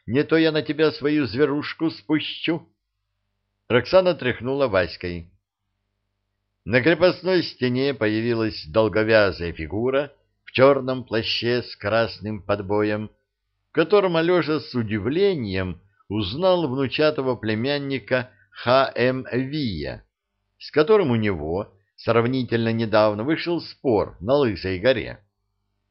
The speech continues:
Узкое, заостренное к низу бледное лицо вампира осторожно свесилось вниз.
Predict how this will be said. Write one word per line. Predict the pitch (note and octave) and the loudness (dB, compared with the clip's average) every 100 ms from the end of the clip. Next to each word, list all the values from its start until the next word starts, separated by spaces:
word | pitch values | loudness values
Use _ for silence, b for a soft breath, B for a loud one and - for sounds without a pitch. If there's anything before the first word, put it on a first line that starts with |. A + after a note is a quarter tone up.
| _ | _
Узкое, | - A#2+ C#3 - A2 G2 E2 - _ _ - | -4 -2 -2 -2 -2 -2 -2 -8 _ _ -14
заостренное | D#2+ A#2 A#2 - G#2 A2+ A2 G#2 | 2 4 4 0 -2 0 0 -2
к | G2 | -4
низу | A2 G#2+ G#2+ F2 | -4 -6 -6 -6
бледное | F#2+ G2 G2+ F#2 | -4 -2 -2 -4
лицо | F#2+ E2+ - G2+ | -6 -8 -4 -2
вампира | F2+ F2+ F#2+ A#2+ A#2 G#2+ G2+ _ _ _ | -2 -4 -6 -4 0 0 -2 _ _ _
осторожно | - F#2 - E2+ G2 B2 B2+ G#2 A2+ A#2+ | -4 -4 -2 -2 0 0 0 -2 -4 -6
свесилось | - F2+ G2 G2+ F#2 G2 F#2 - | -8 -6 -4 -4 -6 -6 -8 -8
вниз. | D#2 E2 D#2+ D2+ - | -10 -8 -8 -12 -16